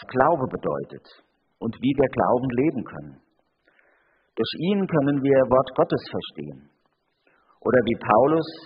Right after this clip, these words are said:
in Vers zwölf hier schreibt: „Durch ihn können wir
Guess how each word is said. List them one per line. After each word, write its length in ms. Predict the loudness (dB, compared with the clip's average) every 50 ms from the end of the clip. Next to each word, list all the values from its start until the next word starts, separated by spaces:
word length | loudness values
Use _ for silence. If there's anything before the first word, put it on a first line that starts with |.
| -12 -8
in 500 | -4 -4 -2 -2 -4 -6 -10 -14 -20 _ _ _ _ _ _ _ _ _
Vers 180 | 0 0 0 -2 -4 0
zwölf 240 | 2 2 2 2 0 -2
hier 160 | -2 -2 -2 -2 -2
schreibt: 360 | -2 0 0 0 0 -2 -6 -16 -20 -20 -20 -20 _ _ _ _ _ _ _ _ _ _ _ _ _ -6
„Durch 180 | -6 -4 -4 -4 -2
ihn 320 | 0 0 0 0 0 -4
können 320 | -4 -2 0 0 0 0 0
wir 160 | 2 2